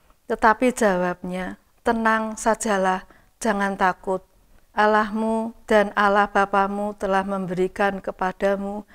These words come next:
harta terpendam dalam karungmu. Uangmu itu telah kuterima."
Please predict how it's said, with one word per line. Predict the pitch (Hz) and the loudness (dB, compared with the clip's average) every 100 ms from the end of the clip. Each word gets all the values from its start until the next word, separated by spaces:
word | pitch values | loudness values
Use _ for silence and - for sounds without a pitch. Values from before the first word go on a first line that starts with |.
| - - - - | -20 -20 -12 -4
harta | 214 214 - 226 220 | -4 -4 -2 0 2
terpendam | 226 220 220 208 202 208 208 208 | 0 0 0 2 2 2 0 -4
dalam | 214 196 196 190 185 | 0 2 2 0 -4
karungmu. | - 190 190 185 190 190 185 - _ _ _ - _ 214 | -4 -2 -2 -2 -2 -2 -2 -8 _ _ _ -20 _ 4
Uangmu | 220 208 208 208 202 | 6 6 4 0 -2
itu | 208 208 - 233 226 | -2 -2 0 0 0
telah | 226 202 190 | 0 0 -2
kuterima." | - 190 202 196 196 196 220 254 | -4 -2 -2 -2 -2 -2 -2 -4